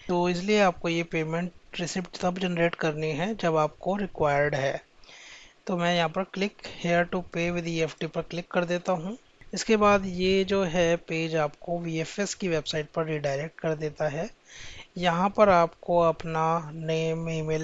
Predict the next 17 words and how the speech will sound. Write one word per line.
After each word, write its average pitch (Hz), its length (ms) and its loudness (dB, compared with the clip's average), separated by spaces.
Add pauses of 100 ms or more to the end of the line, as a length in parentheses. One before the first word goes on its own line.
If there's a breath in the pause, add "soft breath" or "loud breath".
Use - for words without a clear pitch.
लास्ट 147 360 2
नेम 160 360 -2
और 160 260 -2
ईमेल 160 320 -2
आईडी 143 320 0
आपको - 260 -2
डालना 139 340 -2
होता 135 380 -6
है। 135 160 -6 (1120 soft breath)
तो 165 140 -4
मैं 156 240 -4
अभी 156 340 -6 (200)
नाम 147 380 -4
डाल 151 180 0
देता 156 280 -4
हूँ 156 160 -6
अपना, 165 300 -10